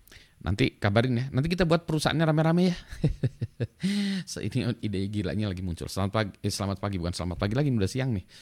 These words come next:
Selamat siang, Assalamualaikum warahmatullahi wabarakatuh. Ngabisin kopi yang setengah, terus mau buat lagi, nanti sore lah buat lagi. Penting sehat semua ya.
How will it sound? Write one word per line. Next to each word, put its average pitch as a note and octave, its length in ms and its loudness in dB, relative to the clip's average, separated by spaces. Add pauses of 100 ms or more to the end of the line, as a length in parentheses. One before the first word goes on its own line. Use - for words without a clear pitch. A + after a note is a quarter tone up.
(120)
Selamat G#2+ 180 -2
siang, B2 220 0
Assalamualaikum A#2+ 800 0
warahmatullahi F#2 640 -2
wabarakatuh. D#2+ 840 -8
Ngabisin B2 420 0
kopi C3+ 320 -2
yang A2+ 80 0
setengah, C#3+ 400 -2 (880)
terus A2+ 240 4
mau G2+ 160 -2
buat F#2+ 160 -2
lagi, F#2+ 160 0
nanti F#2 240 -2
sore F#2+ 160 0
lah G2 120 -2 (120)
buat - 240 -10
lagi. C#2+ 140 -16 (3500)
Penting C3+ 240 0
sehat A#2 240 -2
semua B2 240 -2
ya. G#2 160 -4